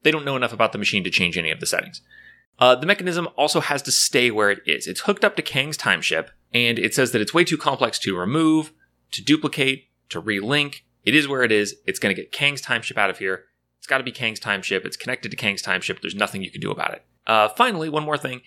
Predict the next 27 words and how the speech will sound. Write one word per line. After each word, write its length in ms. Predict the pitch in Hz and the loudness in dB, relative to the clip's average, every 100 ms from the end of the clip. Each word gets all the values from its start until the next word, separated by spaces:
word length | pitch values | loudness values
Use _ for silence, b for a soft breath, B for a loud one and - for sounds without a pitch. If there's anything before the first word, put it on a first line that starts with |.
| b b b | b b b
Kang's 240 | 180 170 | -4 -4
time 220 | - 156 | -2 -2
ship 300 | 143 143 139 - _ _ | 2 2 0 -6 _ _
cannot 360 | - 160 127 120 | 0 2 2 2
actually 800 | - 107 - 110 98 92 85 - _ _ | 0 0 0 -6 -4 -4 -4 -10 _ _
leave 380 | 104 120 110 101 | 2 6 6 6
this 140 | 95 | 4
dimension 340 | - 95 - 98 | 4 2 2 0
under 200 | 87 82 | 0 0
its 120 | 82 | 0
own 120 | 90 | -2
power. 360 | 82 78 - - b b b b | -2 -4 -4 -10 b b b b
Uh, 160 | 110 113 | 2 4
its 200 | 156 147 | 4 2
dematerialization 1080 | 123 170 165 - 165 151 135 123 160 - 165 | -2 -2 -2 -2 0 0 2 2 2 2 0
circuit 500 | - 175 202 202 - _ _ - | 2 2 2 0 -8 _ _ 2
is 160 | 117 | 2
not 280 | 131 127 - | 4 2 2
energized. 680 | 117 127 135 151 175 - - _ _ - | 0 2 2 0 0 -4 -10 _ _ -2
Its 160 | 123 | -2
power 340 | - 123 123 123 | 0 0 2 2
has 180 | 131 123 | 0 -2
been 160 | 131 | -4
drained 320 | 123 127 135 | -2 -2 -2
by 140 | 117 98 | -2 0
earlier 340 | 107 110 107 | 0 0 0
events. 340 | 104 113 135 | 0 -2 -4